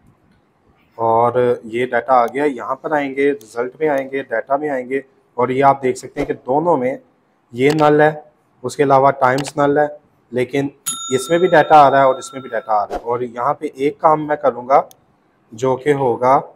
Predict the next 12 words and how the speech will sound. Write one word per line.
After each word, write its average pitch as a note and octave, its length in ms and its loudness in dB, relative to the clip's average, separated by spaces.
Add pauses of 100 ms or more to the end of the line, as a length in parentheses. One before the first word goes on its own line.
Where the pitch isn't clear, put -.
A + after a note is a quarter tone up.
(480)
इसकी C#3+ 640 -4
सफाई, A2 440 -6
यहाँ A2 360 -6
पे C3+ 120 0 (200)
इन B2+ 160 -10
सब B2 320 -8
चीज़ों A2+ 320 -10
की B2 120 -12
कोई A#2 200 -8
ज़रूरत G2+ 480 -14
नहीं G2 100 -20
है। - 140 -20